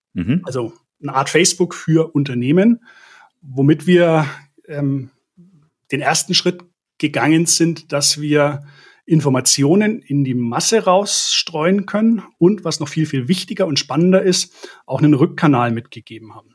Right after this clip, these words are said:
Speaker 2: Dass wir also sehr wohl anhand von Likes oder Idealfall von Kommentaren ein Gespür dafür kriegen, wie kommt denn das Thema in der Organisation an.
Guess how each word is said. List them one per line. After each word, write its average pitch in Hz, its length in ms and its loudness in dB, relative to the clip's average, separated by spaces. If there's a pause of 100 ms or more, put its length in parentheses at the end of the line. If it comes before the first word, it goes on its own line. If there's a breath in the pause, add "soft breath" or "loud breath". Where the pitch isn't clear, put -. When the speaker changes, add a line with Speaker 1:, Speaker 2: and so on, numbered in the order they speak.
(160)
Speaker 2:
Dass - 160 -10
wir 139 80 -10
also 120 160 -6
sehr 135 300 2
wohl 170 280 4
anhand 139 560 0
von 139 280 2
Likes 135 500 2
oder 143 180 0
Idealfall 131 600 0
von 139 260 -6
Kommentaren 135 800 -2 (540 loud breath)
ein 147 320 -4
Gespür - 420 2
dafür 180 320 2
kriegen, 175 540 2
wie 156 180 -6
kommt 160 300 -2
denn 165 100 -4
das 139 220 -8
Thema 143 320 0
in 135 120 -2
der 127 120 -6
Organisation 123 760 -10
an. - 140 -20